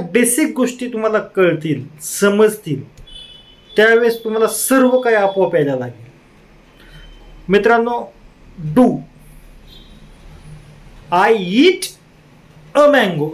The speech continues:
सोपं उदाहरण घेतोय, I eat a mango. आता त्याच्यामध्ये सहाय्यकारी क्रियापद नाही, पण क्रियापद लपलेलं आहे. आय आलंय, I, we,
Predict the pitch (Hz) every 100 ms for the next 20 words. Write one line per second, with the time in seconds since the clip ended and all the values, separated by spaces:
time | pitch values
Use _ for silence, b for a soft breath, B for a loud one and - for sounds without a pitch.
0 | - 254 285 302 262 208 180 151 156 175
1 | 202 202 254 359 - - 190 220 - -
2 | - 208 214 220 170 120 113 - - -
3 | - - - - - - - - - -
4 | - - - 185 233 240 247 247 262 254
5 | 269 269 269 254 254 247 233 190 190 214
6 | 208 226 254 254 254 262 208 214 254 247
7 | 247 226 190 165 165 196 214 208 180 156
8 | 156 196 214